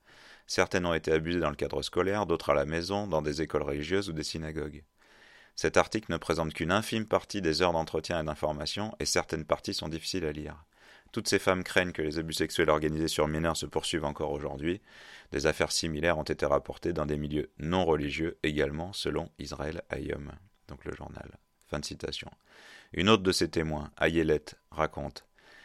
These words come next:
C'est toujours un endroit sombre, il y a six ou neuf hommes, ils m'attachent les mains et les pieds à un lit, se tiennent debout en cercle, murmurent des prières ou des bénédictions, il y a toujours un rabbin qui dirige, il y a un rituel, puis chacun me viole. »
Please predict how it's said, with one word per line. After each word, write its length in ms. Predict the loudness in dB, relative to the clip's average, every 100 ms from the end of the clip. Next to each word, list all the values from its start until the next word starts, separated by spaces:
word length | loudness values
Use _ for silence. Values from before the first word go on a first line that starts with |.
| -16
C'est 200 | -2 0
toujours 260 | 4 8 10
un 100 | 10
endroit 280 | 8 6 6
sombre, 480 | 4 0 -2 -6 -10
il 140 | -4
y 60 | 0
a 40 |
six 280 | 0 0 -2
ou 60 | -2
neuf 260 | -2 -2 -2
hommes, 320 | 2 2 0 -12 _ _ _
ils 160 | -6 2
m'attachent 400 | 2 4 2 0
les 100 | 0
mains 160 | 0
et 60 | -2
les 100 | -4
pieds 220 | -4 -4
à 80 | -4
un 100 | -4
lit, 240 | -6 -6 -10 _ -10
se 140 | -6
tiennent 320 | 0 2 2
debout 340 | 2 0 0 -2 -6
en 100 | -8
cercle, 460 | -2 0 0 -6 -14 -4
murmurent 380 | -2 0 2 2
des 100 | 0
prières 380 | 0 0 0
ou 80 | 0
des 100 | -4
bénédictions, 640 | -2 -2 -4 -6 -6 -8 -10 _ _ -12
il 140 | -4
y 40 | -4
a 60 |
toujours 320 | -2 2 6
un 100 | 6
rabbin 280 | 6 4 0
qui 140 | -2 -8
dirige, 500 | -6 -4 -4 -6 -8 _ _ _ _ -12
il 120 | -2
y 80 | 4
a 80 | 4
un 60 |
rituel, 500 | 2 -2 2 4 2 -6 _ _ _ _
puis 300 | -6 -2 -2 -6
chacun 400 | -2 0 2 0
me 140 | -2 -4
viole. » 260 | -8 -12